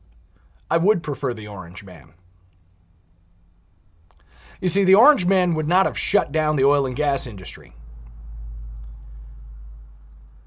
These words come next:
The orange man would not have done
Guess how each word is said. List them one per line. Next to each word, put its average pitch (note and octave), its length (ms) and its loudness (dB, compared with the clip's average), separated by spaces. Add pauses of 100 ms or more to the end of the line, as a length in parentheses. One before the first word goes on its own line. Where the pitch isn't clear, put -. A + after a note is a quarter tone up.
(600)
The D#3+ 160 0
orange G#3 360 4
man C#3+ 340 0
would D#3+ 160 0
not F#3 200 6
have E3 120 0
done E3+ 460 4